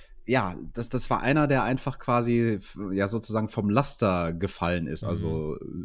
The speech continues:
Speaker 1: sinnbildlich gemeint, ne? A W hat so viele große Talente, haben viele Leute gut und konsequent gepusht. Mit Spears hatten sie es ganz am Anfang, wenn wir zurückdenken, ja versucht, vor inzwischen einem Jahr mit dem Stuhlschlag gegen Cody und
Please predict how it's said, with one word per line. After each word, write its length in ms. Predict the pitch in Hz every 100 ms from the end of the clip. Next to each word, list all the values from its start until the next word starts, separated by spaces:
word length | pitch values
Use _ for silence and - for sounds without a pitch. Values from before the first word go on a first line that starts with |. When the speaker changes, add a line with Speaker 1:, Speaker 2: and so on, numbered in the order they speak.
| -
Speaker 1:
sinnbildlich 720 | 95 110 113 104 101 92 -
gemeint, 360 | - 85 78 78
ne? 240 | 92 110 - - -
A 20 | 110 113 120
W 100 | 131
hat 100 | 120
so 120 | 110
viele 220 | 127 127 117
große 320 | 101 131 -
Talente, 400 | 123 110 135 139
haben 140 | 131
viele 280 | - 139 147
Leute 360 | 123 127 135 113
gut 240 | 120 -
und 80 | 123
konsequent 580 | 123 117 113 - 117 -
gepusht. 460 | 95 139 156 - - - -
Mit 140 | 113
Spears 440 | - - 123 156 -
hatten 180 | 131 120
sie 80 |
es 140 | 117 -
ganz 440 | - 170 190 180
am 140 | 139 147
Anfang, 400 | 139 170 147 139
wenn 140 | 127
wir 80 | 127
zurückdenken, 600 | 117 127 131 127 120 117
ja 140 | 117
versucht, 540 | 113 113 107 175 175 -
vor 100 | 107
inzwischen 540 | 95 117 - 107 98 - - -
einem 200 | 107 104
Jahr 420 | 92 98 117 117
mit 240 | 110 -
dem 240 | 113 104 101
Stuhlschlag 720 | - 135 139 127 127 117 113
gegen 220 | - 107 104
Cody 460 | - 120 135 127
und 180 | 113 -